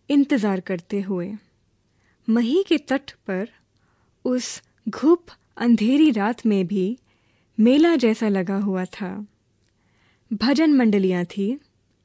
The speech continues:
दांडिया रास में निपुण दरबार थे, उनके गीत के बोल थे,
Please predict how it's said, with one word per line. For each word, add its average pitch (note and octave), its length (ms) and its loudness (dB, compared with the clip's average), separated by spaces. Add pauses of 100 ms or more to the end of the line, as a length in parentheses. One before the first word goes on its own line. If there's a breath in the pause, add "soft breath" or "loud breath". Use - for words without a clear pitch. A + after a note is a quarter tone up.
(1000)
दांडिया C#4+ 500 2
रास A#3+ 360 -2
में G#3+ 300 0 (480)
निपुण C#4 460 2
दरबार G#3+ 480 -2 (120)
थे, F3+ 220 -4 (680)
उनके C#4+ 380 2
गीत C4+ 320 0
के A#3 200 0
बोल G3+ 360 2
थे, F#3 340 -6